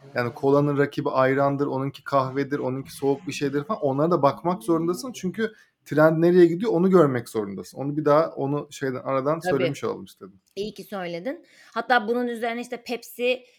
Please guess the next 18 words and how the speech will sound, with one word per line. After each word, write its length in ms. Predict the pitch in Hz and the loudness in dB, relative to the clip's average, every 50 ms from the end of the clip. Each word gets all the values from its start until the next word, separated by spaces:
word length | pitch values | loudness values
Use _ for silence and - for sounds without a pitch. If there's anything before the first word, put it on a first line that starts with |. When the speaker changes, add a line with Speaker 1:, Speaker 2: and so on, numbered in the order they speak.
| _ | _
Speaker 2:
mesela 280 | - 208 196 214 208 202 | -14 -8 -6 -6 -6 -4
bu 80 | 220 226 | -6 -8
sene, 420 | - 254 220 214 220 220 220 196 | -4 -4 -4 -2 -2 -4 -4 -6
e, 360 | 160 - - - 190 185 185 | -8 -10 -10 -8 -6 -6 -6
hatta 360 | 185 190 202 - - 208 208 | -6 -6 -6 -2 -2 -2 -2
bu 100 | 202 208 | -2 -6
TikTok'la 760 | 208 - 233 - - 220 202 - _ _ _ - 202 202 185 - | -10 -12 -14 -10 -8 -8 -8 -8 _ _ _ -6 -2 -2 -2 -2
ünlenen 520 | - 214 208 208 208 196 196 196 202 202 | -2 -4 -4 -4 -4 -4 -4 -4 -4 -4
ve 80 | 208 208 | -4 -6
şu 140 | 202 - 220 | -8 -6 -8
an 200 | 196 202 208 180 | -6 -6 -6 -6
dünyada 500 | 190 196 202 202 202 196 202 196 220 214 | -8 -6 -6 -6 -6 -6 -6 -6 -8 -12
TikTok'ta 420 | - - _ - 214 185 - 220 | -14 -18 _ -10 -10 -8 -6 -6
en 120 | 208 220 214 | -6 -4 -6
yüksek 340 | 202 196 - 208 202 - | -8 -10 -10 -12 -12 -10
takipçisi 540 | - 214 190 190 190 - _ - - - - | -8 -6 -6 -6 -8 -12 _ -20 -16 -10 -8
olan 260 | 214 208 196 190 190 | -6 -4 -4 -6 -8
Kabi'nin, 640 | - - 233 208 196 226 214 214 233 254 302 - - | -8 -8 -6 -6 -4 -4 -4 -4 -4 -6 -6 -8 -12